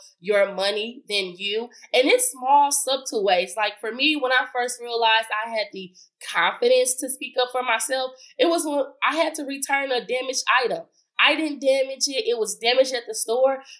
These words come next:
but I was so afraid to, to take it back because I thought, like,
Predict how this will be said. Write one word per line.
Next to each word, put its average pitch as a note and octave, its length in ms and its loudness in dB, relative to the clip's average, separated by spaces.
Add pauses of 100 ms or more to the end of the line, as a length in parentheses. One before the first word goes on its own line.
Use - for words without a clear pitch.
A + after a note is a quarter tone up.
but B3 140 4
I D4+ 180 2
was B3+ 380 -2
so C4 560 2
afraid A#3+ 720 0
to, A3 160 2 (160)
to C4 160 0
take D4 260 2
it C#4+ 100 2
back D#4+ 280 4 (220)
because B3+ 220 2
I B3 120 2
thought, - 180 -4
like, A#3 140 -2